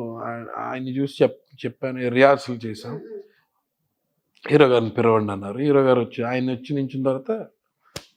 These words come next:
Speaker 1: బె-, బె-, బె-, బె-, బె-, బె-.
Speaker 2: <laughs> ఎన్ని టేక్స్ తీసుకున్నారండి?
Speaker 1: ఫోర్, ఫైవ్ టేక్స్ అయింది.
Speaker 2: Oh my God.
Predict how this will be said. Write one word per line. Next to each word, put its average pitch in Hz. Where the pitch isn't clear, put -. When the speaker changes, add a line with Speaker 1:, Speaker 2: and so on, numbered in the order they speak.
Speaker 1:
బె-, 139
బె-, 123
బె-, 120
బె-, -
బె-, 370
బె-. -
Speaker 2:
<laughs> 571
ఎన్ని 294
టేక్స్ 370
తీసుకున్నారండి? 294
Speaker 1:
ఫోర్, 135
ఫైవ్ 127
టేక్స్ 139
అయింది. 139
Speaker 2:
Oh 302
my 285
God. 196